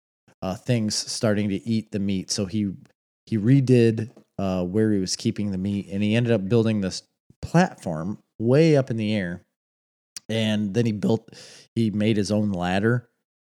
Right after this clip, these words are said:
um, made this own ladder, carried all the meat up to the top of this platform, uh, because he was having an issue with this wolverine that we had talked about in the last episode. He ends up, uh, killing a wolverine with a hatchet, just beating it to death.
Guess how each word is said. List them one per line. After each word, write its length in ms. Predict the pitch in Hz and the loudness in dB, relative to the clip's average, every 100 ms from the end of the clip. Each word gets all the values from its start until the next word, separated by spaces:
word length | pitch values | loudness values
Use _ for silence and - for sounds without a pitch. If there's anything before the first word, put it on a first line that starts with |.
| - | -8
um, 400 | 92 82 92 - _ _ _ _ _ _ | -6 -4 -8 -12 _ _ _ _ _ _
made 240 | 107 113 120 | 0 2 4
this 160 | 120 127 | 2 2
own 160 | 123 | 2
ladder, 400 | 107 104 101 101 - | 2 2 2 0 -4
carried 320 | - 113 120 | -2 0 4
all 100 | 117 | 2
the 60 | 113 | 2
meat 200 | 107 107 | 0 0
up 120 | 104 | -2
to 100 | - | -6
the 80 | 85 | -10
top 240 | - 95 92 | -6 -6 -4
of 60 | |
this 140 | 92 - | -6 -6
platform, 680 | - 98 90 101 92 92 - _ _ _ - | -8 -8 -8 -8 -8 -8 -12 _ _ _ -8
uh, 160 | 95 90 | -6 -4
because 320 | 117 - 113 | -2 0 0
he 60 | |
was 120 | 110 107 | 0 0
having 260 | 113 107 | 0 0
an 80 | 104 | 0
issue 260 | 107 - 104 | 0 0 -2
with 120 | 95 | -2
this 180 | 92 - | -6 2
wolverine 560 | 117 120 117 117 113 | 4 4 4 2 2
that 100 | 110 | 0
we 100 | 98 | 0
had 120 | 104 | -4
talked 300 | - 104 101 | -2 -2 -2
about 340 | 104 95 92 - | -4 -2 -2 -6
in 100 | 92 | -8
the 60 | 92 | -4
last 300 | 92 90 98 | -4 -4 -8
episode. 380 | - - 95 | -8 -4 -2
He 140 | 95 95 | -2 -2
ends 180 | 101 104 | -2 -2
up, 220 | 98 - - _ - _ _ _ | -4 -8 -20 _ -20 _ _ _
uh, 260 | - 76 80 - | -8 -6 -8 -4
killing 320 | 127 113 107 | 0 0 0
a 40 | |
wolverine 480 | 95 101 98 107 104 | 0 0 0 0 0
with 140 | 95 | -2
a 60 | 82 | -4
hatchet, 600 | 139 98 92 - 92 - _ | -2 -2 -4 -4 -6 -6 _
just 240 | - - | -20 -14
beating 260 | - 95 92 | -6 -4 -4
it 120 | 90 | -6
to 80 | - | -6
death. 440 | 90 90 85 - | -4 -4 -6 -12